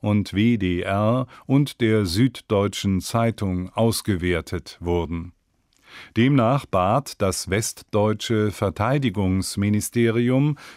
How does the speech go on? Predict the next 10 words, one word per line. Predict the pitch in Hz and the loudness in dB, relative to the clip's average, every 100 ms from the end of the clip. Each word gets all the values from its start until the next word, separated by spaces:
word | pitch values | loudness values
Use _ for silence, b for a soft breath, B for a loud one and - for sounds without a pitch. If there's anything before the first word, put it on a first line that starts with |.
| B | B
die | 113 113 120 | 2 4 4
U-S-Regierung | - 127 - 147 - - - 95 95 85 98 101 104 117 147 143 B B | 2 2 2 0 -2 -8 -6 -2 -2 0 0 2 2 2 2 0 B B
neunzehnhundertdreiundsechzig | 92 98 139 - 143 117 120 104 - 82 90 92 90 - 87 90 - - - - 135 160 - - b b b | 0 2 2 2 2 4 4 2 0 -2 -2 0 -2 -2 -4 -4 -6 -14 -10 -2 -2 -2 -6 -18 b b b
geheim | 101 80 95 95 110 123 151 180 - B B | -2 0 -2 2 4 4 4 0 -4 B B
um | - 127 127 107 | 2 6 6 4
die | 110 104 | 2 2
Belieferung | 95 95 143 156 139 95 95 107 127 - b | 0 2 0 0 0 0 2 2 2 -2 b
mit | - 107 - | -2 -2 -4
chemischer | - - - 113 107 107 - 113 110 110 | -14 -8 2 4 4 2 -2 0 0 2
Munition. | 107 113 147 - - 104 82 92 | 4 4 2 0 0 0 0 -8